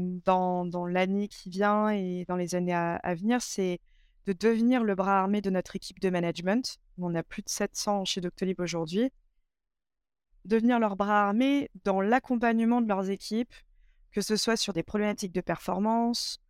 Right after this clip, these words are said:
ou de développement. Donc, le développement des carrières de leurs, euh, de leurs, euh, collaborateurs.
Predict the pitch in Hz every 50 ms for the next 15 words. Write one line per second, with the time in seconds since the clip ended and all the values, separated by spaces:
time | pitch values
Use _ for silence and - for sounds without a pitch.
0 | _ _ _ _ - 220 208 226 202 220 202 208 208 185 196 - - - _ _
1 | _ _ _ _ _ _ _ _ _ _ _ _ _ _ _ _ _ _ _ _
2 | _ _ _ - 190 180 170 160 170 175 156 170 160 170 165 170 196 196 190 185
3 | - 175 165 175 185 185 185 185 175 170 165 160 175 170 170 175 - - 170 170
4 | 170 160 160 165 - - 190 190 180 175 180 170 170 - - 180 156 - _